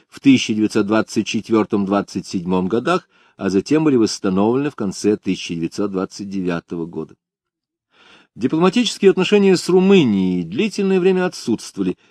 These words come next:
из-за захвата Румынии Бессарабии и были впервые установлены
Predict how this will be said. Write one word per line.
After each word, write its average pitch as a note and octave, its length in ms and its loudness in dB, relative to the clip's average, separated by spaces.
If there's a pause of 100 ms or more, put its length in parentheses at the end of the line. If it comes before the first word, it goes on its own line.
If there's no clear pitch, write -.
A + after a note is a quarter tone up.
(100)
из-за G2+ 360 0
захвата G2 500 0
Румынии E3+ 520 0
Бессарабии G2+ 920 0 (260)
и F#2 80 -4
были F#2+ 180 2
впервые G#2 560 2
установлены E3+ 600 0